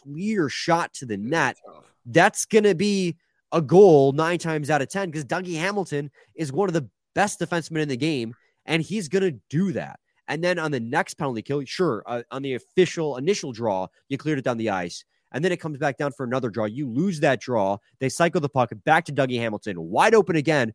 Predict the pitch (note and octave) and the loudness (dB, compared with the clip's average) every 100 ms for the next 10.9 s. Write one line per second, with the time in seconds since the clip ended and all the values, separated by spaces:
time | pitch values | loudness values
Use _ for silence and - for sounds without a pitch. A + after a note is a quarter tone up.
0 | _ _ D3+ F#3 - D#3+ C#3+ F#3 G3 D3+ | _ _ 0 2 2 -2 0 2 2 0
1 | D3 D#3+ C#3+ C#3+ C3+ D3+ C#3+ B2 D3+ C#3+ | -2 0 0 0 0 -2 -4 -4 -2 -2
2 | C3+ C#3+ B2+ G#2+ - - - D3 A#2 G2+ | -4 -8 -6 -8 -8 -12 -12 -8 -6 -6
3 | - G2+ - F#2+ - F2+ D#2+ D#2+ _ _ | -6 -12 -10 -12 -10 -12 -12 -14 _ _
4 | _ - F3+ F#3 E3+ D3+ _ _ _ _ | _ -6 -4 -2 -4 -6 _ _ _ _
5 | _ _ _ D#3+ E3+ - _ _ _ - | _ _ _ -4 -4 -6 _ _ _ -20
6 | _ _ _ F#3 A3+ C4 A3+ G#3+ G3 F3+ | _ _ _ -2 2 2 2 2 2 0
7 | D#3 _ _ - - - D3+ F#2+ - - | -4 _ _ -16 -14 -6 -6 -6 -6 2
8 | D#3+ C3+ B2 A2 F#2+ D#3 D3 D#3+ D3+ C3+ | 4 6 2 0 -2 0 2 2 2 -2
9 | A#2+ C3 - G2+ - A#3+ A3 - G#3 G3 | -2 -2 -4 -10 -4 -4 -4 -4 -2 0
10 | F#3+ G3 G3 F#3 D#3+ E3 G3 - A2 | 0 0 0 -2 0 0 -2 -6 -10